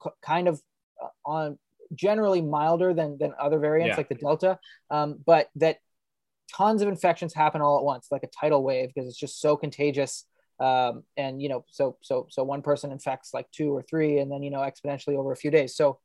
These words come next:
Speaker 1: you know, you're, you're, you're seeing that now, and hopefully this is just, like, a one-time surge through the league.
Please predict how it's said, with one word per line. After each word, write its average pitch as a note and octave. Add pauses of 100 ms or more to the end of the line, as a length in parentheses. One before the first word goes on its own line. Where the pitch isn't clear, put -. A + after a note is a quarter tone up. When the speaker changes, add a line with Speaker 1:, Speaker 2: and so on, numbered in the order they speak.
(260)
Speaker 1:
you D#3
know, D3
you're, D#3
you're, D#3+
you're E3
seeing G#3+
that E3+
now, D#3 (280)
and E3
hopefully A3+
this E3+
is E3
just, F3
like, E3
a D3
one-time E3
surge C#3+
through D3
the D3
league. D#3+